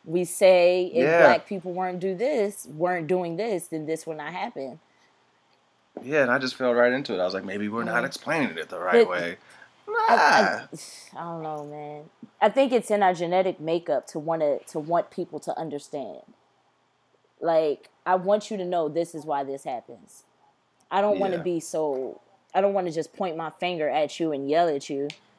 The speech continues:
Speaker 1: because you're stupid th-, that you don't see why <laughs> this is a problem.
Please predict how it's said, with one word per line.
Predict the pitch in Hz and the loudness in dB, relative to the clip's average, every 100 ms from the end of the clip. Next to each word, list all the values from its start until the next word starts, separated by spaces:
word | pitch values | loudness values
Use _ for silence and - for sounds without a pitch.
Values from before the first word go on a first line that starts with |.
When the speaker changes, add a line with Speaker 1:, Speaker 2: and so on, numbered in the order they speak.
| _ _ | _ _
Speaker 1:
because | 196 196 202 180 | -4 2 2 4
you're | 180 | 0
stupid | - 240 247 165 131 | 2 0 0 0 -2
th-, | 151 139 | -2 -2
that | 156 160 | -2 -4
you | 170 | -4
don't | 170 165 - | -4 -4 -4
see | 175 | -4
why | 151 147 | 0 0
<laughs> | 143 | 0
this | 190 196 | -2 -2
is | 196 | 0
a | 220 | 0
problem. | - 208 185 147 135 | 6 6 6 2 -6